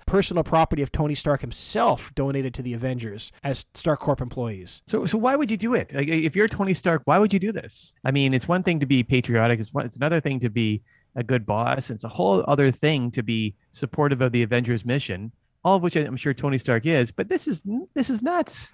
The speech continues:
Speaker 2: It's
Speaker 1: Yeah.
Speaker 2: nuts. And
Speaker 1: Yeah, and so I, I, I sp-, I, I, that's, I explained what, kind of what happened, but I, I, I may be, I may be misspeaking. Like, there may be more machinations b-,
Speaker 2: Mm.
Speaker 1: happening in, in the background. Like, potentially Tony Stark took his mansion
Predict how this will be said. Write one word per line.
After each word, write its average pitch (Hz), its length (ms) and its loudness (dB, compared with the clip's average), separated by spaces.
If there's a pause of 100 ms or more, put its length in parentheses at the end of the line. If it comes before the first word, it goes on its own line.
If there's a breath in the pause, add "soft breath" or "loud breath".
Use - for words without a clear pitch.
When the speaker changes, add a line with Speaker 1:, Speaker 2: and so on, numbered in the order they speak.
(120)
Speaker 2:
It's - 220 -2
Speaker 1:
Yeah. 269 80 4
Speaker 2:
nuts. - 480 0
And 170 160 0
Speaker 1:
Yeah, - 260 -6
and 254 260 -8
so 220 100 0
I, 214 180 0
I, 240 160 0
I 220 100 2
sp-, - 220 -6
I, 170 140 4
I, 160 80 4
that's, 156 200 2
I 139 140 2
explained 151 500 -2
what, - 160 -8
kind 143 160 0
of 113 100 -2
what 123 160 0
happened, 139 300 0
but 147 100 4
I, 156 220 -2
I, 165 60 -2
I 165 160 -2
may 170 160 2
be, 135 160 0 (260)
I 135 60 -6
may 160 160 2
be 139 100 0
misspeaking. 117 460 -6
Like, 117 80 -10
there 160 100 -2
may 170 80 4
be 147 140 2
more 139 260 2 (240 soft breath)
machinations 135 720 -4
b-, - 100 -10
Speaker 2:
Mm. 127 40 -6
Speaker 1:
happening 127 440 -4
in, 135 180 -8
in 131 80 -10
the 120 80 -4
background. 120 420 -2
Like, - 140 -8 (180 loud breath)
potentially 165 400 2
Tony 156 220 2
Stark 143 200 2
took - 160 0
his 139 140 -2
mansion 131 500 -4